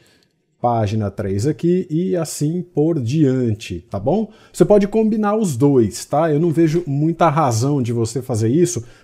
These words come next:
mas você pode colocar o número de página em cima e embaixo, olha só. Inserir número de página, início da página,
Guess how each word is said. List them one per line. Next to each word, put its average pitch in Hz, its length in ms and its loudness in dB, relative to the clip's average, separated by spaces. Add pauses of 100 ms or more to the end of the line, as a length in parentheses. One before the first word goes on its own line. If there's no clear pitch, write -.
mas 117 140 -2
você 131 180 -2
pode 156 240 -2
colocar 160 300 -2
o 156 60 0
número 156 220 -2
de 147 120 -4
página 147 360 0
em 151 80 -2
cima 190 480 -2
e 170 220 4
embaixo, 123 760 0
olha 135 200 -2
só. - 380 -6 (100)
Inserir 170 720 2
número 147 380 -2
de 156 100 0
página, 139 560 0
início 175 580 -2
da 135 140 -2
página, 127 600 -2